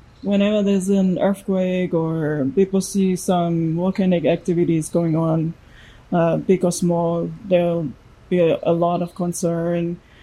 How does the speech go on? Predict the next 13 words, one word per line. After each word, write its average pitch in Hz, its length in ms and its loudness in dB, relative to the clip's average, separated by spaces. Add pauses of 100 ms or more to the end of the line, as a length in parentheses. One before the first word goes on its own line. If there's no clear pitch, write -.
(140)
and 170 540 0
people 180 320 2
will, 170 320 -2
um, 170 320 -2 (320)
I 185 80 0
mean, 185 220 2
our 170 260 2
office 185 420 -2
will 185 340 0
be 180 540 0
occupied 180 460 0
with 175 160 -2
people 165 580 0